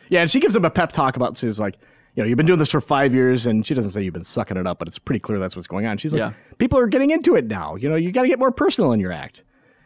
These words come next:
Speaker 1: So then he does his Second Amendment starter too. Like, at this point, I've,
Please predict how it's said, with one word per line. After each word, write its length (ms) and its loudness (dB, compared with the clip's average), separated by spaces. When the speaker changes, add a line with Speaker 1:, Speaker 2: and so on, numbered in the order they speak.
Speaker 1:
So 160 2
then 400 4
he 100 4
does 180 4
his 140 2
Second 240 2
Amendment 340 4
starter 380 2
too. 160 -2
Like, 240 -4
at 60 -2
this 120 2
point, 220 2
I've, 160 0